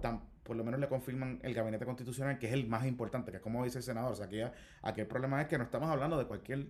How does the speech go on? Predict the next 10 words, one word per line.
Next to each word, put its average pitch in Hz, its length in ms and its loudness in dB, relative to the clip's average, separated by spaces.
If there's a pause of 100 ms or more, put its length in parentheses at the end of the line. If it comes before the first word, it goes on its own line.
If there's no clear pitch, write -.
(160)
nominada, 107 640 0
estamos 104 280 -6
hablando 135 460 2 (340)
de, 107 640 2
eh, 107 340 0
una 104 180 -2
nominada 135 360 2
del 123 160 2
gabinete 95 400 -2
constitucional, 127 720 -2